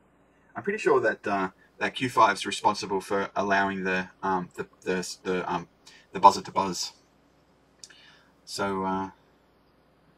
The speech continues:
we got forty-six to sixty-eight. So where is forty-six? It's over here. It's the base of Q four. forty-six to sixty-eight wiring in our, um, our capacitor.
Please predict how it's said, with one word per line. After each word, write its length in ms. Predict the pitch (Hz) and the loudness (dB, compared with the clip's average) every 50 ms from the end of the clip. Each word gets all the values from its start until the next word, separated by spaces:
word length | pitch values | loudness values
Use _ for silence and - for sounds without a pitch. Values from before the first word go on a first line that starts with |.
| _ _ _ _ _ _ _ _ _ _ _ _ _ _ _ _ _ _ _ _ _ _ _ - | _ _ _ _ _ _ _ _ _ _ _ _ _ _ _ _ _ _ _ _ _ _ _ -14
we 100 | - 107 | -8 -8
got 140 | - - - | -8 -8 -8
forty-six 680 | - - 143 147 139 123 - - - 139 - - - - | -4 2 2 2 2 2 -6 -8 -6 -6 -6 -6 -8 -12
to 100 | - - | -10 -10
sixty-eight. 640 | - - 123 - - - 110 107 107 104 101 - _ _ - _ _ _ _ _ _ _ _ _ _ _ _ _ _ _ _ _ _ _ - - - - - _ _ _ _ _ _ | -8 -8 -8 -10 -8 -6 -2 0 0 0 0 -4 _ _ -20 _ _ _ _ _ _ _ _ _ _ _ _ _ _ _ _ _ _ _ -20 -20 -20 -20 -20 _ _ _ _ _ _
So 160 | - - - | -12 -10 -6
where 220 | 107 123 139 139 131 | -2 0 2 2 0
is 100 | 120 - | -2 -4
forty-six? 880 | - - 113 117 113 104 95 - - - - - - - - - - - _ - | -4 -2 -2 -2 -2 -4 -12 -12 -12 -12 -12 -12 -12 -14 -16 -16 -16 -18 _ -8
It's 100 | - 107 | -2 -2
over 160 | 101 90 92 | -2 -2 -2
here. 240 | 95 107 107 104 90 | -2 0 0 0 0
It's 140 | - - | -2 -4
the 80 | - 95 | -6 -2
base 280 | - - - 85 - 104 | 0 2 2 2 0 -4
of 140 | 92 - | -6 -10
Q 220 | - - - 104 95 | -12 -8 -8 -8 -6
four. 320 | - - 104 101 98 - - - - - _ _ - - - - _ _ _ - - - | 0 2 4 4 4 2 -2 -16 -20 -20 _ _ -20 -20 -20 -20 _ _ _ -18 -6 0
forty-six 640 | 127 117 110 107 - - - 107 - - - - | 0 0 0 0 -6 -6 -6 -6 -6 -6 -16 -16
to 320 | - - 104 101 101 98 98 | -14 -10 -8 -6 -6 -6 -6
sixty-eight 640 | - - - - - - 107 104 101 101 101 - _ _ _ _ _ _ _ _ _ - - - _ _ - | -8 -12 -12 -12 -10 -4 -2 -2 -2 -2 -4 -6 _ _ _ _ _ _ _ _ _ -20 -20 -20 _ _ 2
wiring 340 | - - 104 101 101 101 104 | 4 4 6 4 2 0 -2
in 100 | 98 98 | -2 0
our, 380 | 98 95 95 92 95 95 95 | 2 4 4 6 4 4 2
um, 140 | 92 92 92 - _ _ _ _ _ _ _ _ _ _ _ _ - - - _ _ _ _ - | 0 -2 -6 -12 _ _ _ _ _ _ _ _ _ _ _ _ -20 -20 -20 _ _ _ _ -4
our 100 | - 101 | -4 -4
capacitor. 520 | - - - 104 104 - 135 127 165 190 | -4 -2 0 0 0 0 0 -2 -2 -4